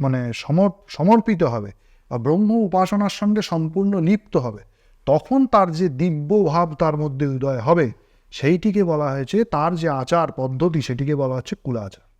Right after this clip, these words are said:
বা কৌলাচার। বোঝা গেল? তাহলে পশু ভাব,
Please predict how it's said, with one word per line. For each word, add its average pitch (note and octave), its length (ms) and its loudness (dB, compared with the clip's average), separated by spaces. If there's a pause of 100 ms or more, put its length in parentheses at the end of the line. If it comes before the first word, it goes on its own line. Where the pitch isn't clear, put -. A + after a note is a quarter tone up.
বা F#3+ 120 4
কৌলাচার। E3 800 0 (2000)
বোঝা A3 180 6
গেল? F#3+ 160 2 (460)
তাহলে B2+ 180 -2 (120)
পশু F#3+ 340 2
ভাব, A3 260 2